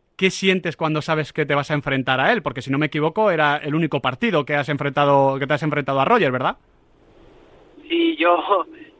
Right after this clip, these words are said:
Speaker 2: yo siempre cuento la anécdota que el día que más nervioso estaba era el día de antes,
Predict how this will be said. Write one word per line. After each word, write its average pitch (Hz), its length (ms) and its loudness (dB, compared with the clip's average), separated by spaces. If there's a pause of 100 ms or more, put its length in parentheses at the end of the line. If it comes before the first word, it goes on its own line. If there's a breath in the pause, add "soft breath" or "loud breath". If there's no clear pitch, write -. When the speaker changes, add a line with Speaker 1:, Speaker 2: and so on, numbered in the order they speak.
Speaker 2:
yo 170 160 -2
siempre 214 380 -2
cuento 208 300 -4
la 202 100 2
anécdota 196 460 -2
que 180 120 -6
el 156 140 -6
día 190 200 0
que 202 120 -4
más 196 220 -2
nervioso 190 380 -4
estaba 185 360 0
era 185 180 0
el 175 100 -8
día 185 220 0
de 175 120 -2
antes, 175 380 -2